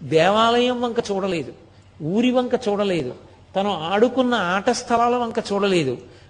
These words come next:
వైఘై నది వంక చూడలేదు. రైలు ఎక్కుతూనే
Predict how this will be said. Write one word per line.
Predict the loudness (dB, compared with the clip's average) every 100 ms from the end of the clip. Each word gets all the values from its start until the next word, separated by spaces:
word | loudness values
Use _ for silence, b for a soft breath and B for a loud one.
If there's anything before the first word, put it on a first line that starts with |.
| -6
వైఘై | 2 2 6 6 6
నది | 2 2
వంక | 2 2 -2 0
చూడలేదు. | 0 2 2 0 -6 B B B -10 0
రైలు | 4 6 8 6
ఎక్కుతూనే | 4 0 0 2 4 4 4 -2